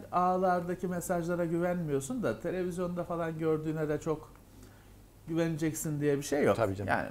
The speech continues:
Speaker 1: ben mesela bir öyle bir, e, sohbet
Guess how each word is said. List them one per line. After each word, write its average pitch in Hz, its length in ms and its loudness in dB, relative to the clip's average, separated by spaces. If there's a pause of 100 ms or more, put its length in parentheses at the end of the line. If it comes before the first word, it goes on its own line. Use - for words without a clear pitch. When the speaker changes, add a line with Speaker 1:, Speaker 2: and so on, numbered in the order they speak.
Speaker 1:
ben 143 160 4
mesela 139 540 0
bir 143 220 2 (960)
öyle 127 320 2
bir, 117 180 2
e, - 60 -4 (1040)
sohbet 131 840 -2